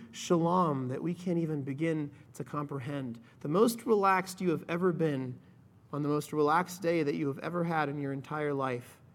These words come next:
is a riddled, anxiety-filled mess compared to the kind of peace that Jesus offers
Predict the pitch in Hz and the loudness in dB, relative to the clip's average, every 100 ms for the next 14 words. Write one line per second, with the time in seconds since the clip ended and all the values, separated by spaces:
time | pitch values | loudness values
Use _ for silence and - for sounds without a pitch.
0 | - - - - - - 139 135 135 143 | -20 -20 -20 -20 -20 -8 -2 -2 -2 2
1 | 175 202 190 175 156 139 151 160 156 151 | 4 6 6 4 0 2 4 4 2 0
2 | 147 139 135 135 123 - - 127 123 135 | -4 -2 -2 -4 -4 -8 -10 -10 -6 -4
3 | 139 135 127 143 131 123 - 151 131 - | -4 -6 -8 -8 -8 -10 -8 -6 -6 -8
4 | - - - - - - 127 120 139 131 | -12 -18 -20 -20 -20 -12 -10 -8 -8 -6
5 | - 135 - 117 113 - | -4 -6 -6 -14 -14 -18